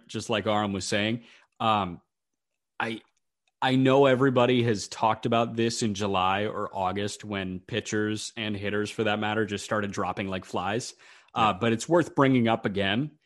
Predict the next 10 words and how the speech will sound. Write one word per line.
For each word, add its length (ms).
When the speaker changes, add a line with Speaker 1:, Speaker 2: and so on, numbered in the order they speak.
Speaker 1:
Like, 200
this 200
twenty 300
twenty-one 480
season, 580
playing 360
a 60
full 260
one 200
sixty-two 840